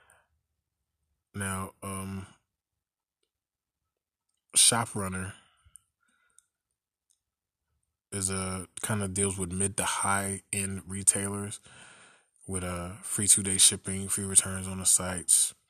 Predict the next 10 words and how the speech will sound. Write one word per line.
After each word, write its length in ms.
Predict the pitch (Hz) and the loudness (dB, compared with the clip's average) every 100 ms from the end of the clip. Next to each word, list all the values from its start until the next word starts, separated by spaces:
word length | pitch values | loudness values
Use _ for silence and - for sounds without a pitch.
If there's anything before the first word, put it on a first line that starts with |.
| - - _ _ _ _ _ _ _ - _ - | -20 -20 _ _ _ _ _ _ _ -20 _ -10
uh, 340 | 92 90 92 101 _ _ _ | -8 -8 -10 -14 _ _ _
taking 520 | - 95 - 92 92 | -6 -4 -4 -4 -6
a 300 | 92 92 85 - - | -6 -8 -10 -16 -10
cut 340 | - 95 87 - | -6 -6 -6 -10
like 260 | 87 - 90 | -10 -10 -10
most 240 | 87 - | -2 -2
sites 480 | - 87 - - - _ _ _ _ - | -2 -6 -8 -10 -10 _ _ _ _ -12
does. 400 | 90 87 90 - _ _ - - - - - _ _ _ _ _ _ _ _ | -8 -6 -8 -12 _ _ -20 -20 -20 -20 -20 _ _ _ _ _ _ _ _
Spring 800 | - - - 110 110 107 104 107 - - _ _ _ _ _ _ - | 8 8 8 2 2 2 0 -4 -12 -20 _ _ _ _ _ _ -8
is 560 | 95 92 92 92 - | -8 -6 -8 -6 -8